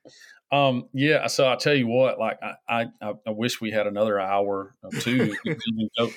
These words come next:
Speaker 1: we haven't even really got to the nuts and bolts of what we do, uh,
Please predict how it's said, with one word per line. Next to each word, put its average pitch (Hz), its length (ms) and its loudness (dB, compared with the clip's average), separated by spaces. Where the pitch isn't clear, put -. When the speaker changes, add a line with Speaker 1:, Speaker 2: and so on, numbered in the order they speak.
Speaker 1:
we 151 80 2
haven't 165 200 4
even 123 140 4
really 123 220 4
got 117 220 0
to 113 80 -6
the 107 100 0
nuts 110 380 0
and 95 180 -6
bolts 110 380 0
of 90 160 -12
what 110 280 0
we 120 180 0
do, 107 540 -2
uh, 101 320 0